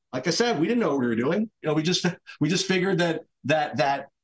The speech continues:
that the World Series and the World Series main was the best, the best event. And we ran like freaking Jesus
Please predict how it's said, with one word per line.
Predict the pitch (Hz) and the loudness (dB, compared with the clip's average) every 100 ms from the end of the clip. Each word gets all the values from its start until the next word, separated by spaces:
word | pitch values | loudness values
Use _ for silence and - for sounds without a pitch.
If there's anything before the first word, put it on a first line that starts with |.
| - | -10
that | 110 127 117 - | -2 -2 -2 -4
the | 127 | -2
World | 143 170 | 0 0
Series | - 170 196 220 | 0 0 2 0
and | 135 | -2
the | 139 | -2
World | 160 | -2
Series | 160 160 135 | 0 0 0
main | 147 156 | 0 0
was | 156 - | 0 -2
the | |
best, | 110 147 143 - | -2 0 -2 -4
the | 127 | -2
best | 135 139 | -2 -2
event. | 127 127 147 196 - _ _ _ | -2 -2 -2 -2 -6 _ _ _
And | 143 147 151 | -2 0 2
we | 160 | 0
ran | 131 135 151 165 | 0 0 0 0
like | 156 156 | 0 -2
freaking | - 165 - 165 156 | -4 -2 0 0 0
Jesus | 214 233 117 113 - | 0 0 -2 -4 -4